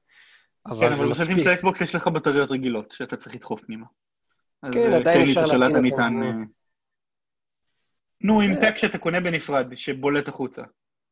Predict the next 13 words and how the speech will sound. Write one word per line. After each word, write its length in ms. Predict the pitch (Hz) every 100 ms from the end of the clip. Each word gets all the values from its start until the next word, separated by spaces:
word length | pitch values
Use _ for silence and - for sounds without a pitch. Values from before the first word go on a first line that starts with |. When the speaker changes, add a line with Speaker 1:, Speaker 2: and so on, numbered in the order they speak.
| _ _ _ _ _ _ _ _
Speaker 2:
זה 100 | 143
לא 80 | 175
באמת 260 | 202 147
ניתן 260 | 131 123 117
להשוואה. 320 | 113 - 113 107 _ _ _ _ _ _ _ _ _ _ _ _ _ _ _ _ _ _ _ _ _
Speaker 1:
טוב, 340 | 139 139 156 151 - - -
Speaker 2:
אתה 100 | 135
משווה 280 | 131 127 151
את 40 | 160
Speaker 1:
בסדר. 100 | 160
Speaker 2:
ה-, 360 | 156 147 139 139 _ _ _ -
את 40 |
הסוללה 720 | 143 143 139 156 151 156 180